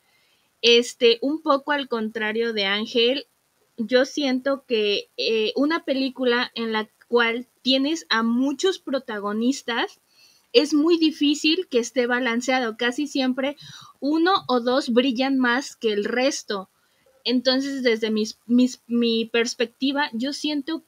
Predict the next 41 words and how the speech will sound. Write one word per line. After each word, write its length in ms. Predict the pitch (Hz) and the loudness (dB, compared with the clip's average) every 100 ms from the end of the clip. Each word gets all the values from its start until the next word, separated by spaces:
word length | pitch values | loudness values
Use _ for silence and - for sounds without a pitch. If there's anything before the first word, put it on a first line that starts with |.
| - | -6
que 260 | 240 214 | 0 0
en 220 | 214 240 277 | 2 2 2
esta 640 | 302 302 - 294 330 - _ 226 | 0 -4 -6 -2 -4 -6 _ 0
está 500 | 262 254 - 269 285 | 0 -2 -2 0 2
balanceado, 1040 | 311 302 214 208 220 240 233 220 196 196 - | 2 2 0 0 0 2 2 0 -4 -6 -2
cada 320 | 247 277 302 | 0 0 -2
personaje 960 | 285 233 240 214 220 233 254 277 302 466 _ - - _ _ | -4 -4 -4 -2 0 2 2 2 2 0 _ -20 -20 _ _
tiene 340 | 254 254 269 | 2 4 2
su, 440 | 339 269 226 202 - | 0 0 0 0 -4
su 240 | - 254 | -4 -2
momento. 680 | 226 214 240 262 254 202 175 - - - - | -2 0 0 0 0 -4 -6 -12 -20 -20 -8
De 200 | 240 254 254 | 4 6 6
Makari, 680 | 247 247 277 285 349 392 - | 2 2 2 4 4 0 0
que 140 | 233 | -2
es 100 | 262 | 0
la, 320 | 262 208 - | 2 2 2
la 140 | 208 202 | -2 -2
velocista, 760 | 202 190 240 240 247 247 262 202 | -2 -2 -2 -4 -2 -2 -2 -2
este, 360 | 196 196 196 | -4 -4 -4
no 260 | 214 247 277 | -2 0 -2
vimos 380 | 285 285 320 320 | -2 -2 -2 -2
más 320 | 254 262 254 | 0 0 -2
desarrollo 720 | 311 311 240 190 214 220 262 | -6 -6 -6 -4 -4 -2 -2
porque 300 | 254 220 214 | -2 -2 -2
yo 120 | 202 254 | 0 0
entiendo 480 | 320 269 269 262 | 0 -2 0 0
que 120 | - 208 | 0 -2
todos 520 | _ 254 254 427 359 | _ 2 4 2 4
esos 320 | 349 330 - | 2 0 0
años 320 | 247 254 320 | 0 0 -2
se 200 | - 214 | 0 0
quedó 380 | - 208 208 226 | 0 -2 0 0
en 140 | 277 | 2
el 180 | 240 214 | 0 0
domo, 380 | 214 349 359 220 | 2 2 2 0
o 80 | 214 | -2
sea, 220 | 214 208 | -2 -2
no 180 | 214 240 | 0 0
hubo 240 | 254 269 | -2 -2
más 320 | 240 240 262 | 0 -2 -2
allá 480 | 233 208 220 220 220 | -6 -4 -2 -4 -6